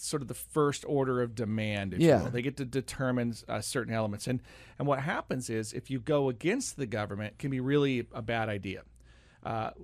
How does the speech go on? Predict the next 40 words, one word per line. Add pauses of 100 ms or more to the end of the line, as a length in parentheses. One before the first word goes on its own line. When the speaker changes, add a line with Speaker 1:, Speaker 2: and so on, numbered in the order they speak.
Speaker 1:
there
was
a
recent
one,
I (160)
think
it
was
Didi (100)
Motors
is
what
it
is,
I
think
something
like
that. (240)
Speaker 2:
Mm-hmm.
Speaker 1:
It
was (160)
the
equivalent
of,
like,
a, (220)
a
Chinese (420)
Uber (600)
kind
of
company.
Speaker 2:
Yeah. (540)
Speaker 1:
And
they
went
public,
evidently,